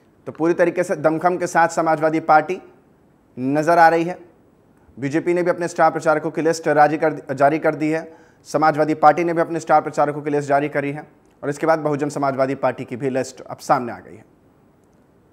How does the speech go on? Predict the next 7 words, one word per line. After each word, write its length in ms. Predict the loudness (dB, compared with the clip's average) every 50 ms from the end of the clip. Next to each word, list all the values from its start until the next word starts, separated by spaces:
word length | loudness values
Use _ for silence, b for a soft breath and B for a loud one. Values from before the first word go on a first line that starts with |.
| _ _ _ _ _ _ _ _ -10
तो 40 | -8
ये 260 | -4 0 0 0 0 -2 -6 -14 -14 _ -4
तमाम 320 | 0 2 2 2 2 2 0
जो 80 | 0 0
नाम 340 | 2 4 4 4 4 2
हैं 160 | -2 -6 -12 -16 -20 _ _ _ _ _ _ _ _ -14
वो 280 | -6 -2 0 2 2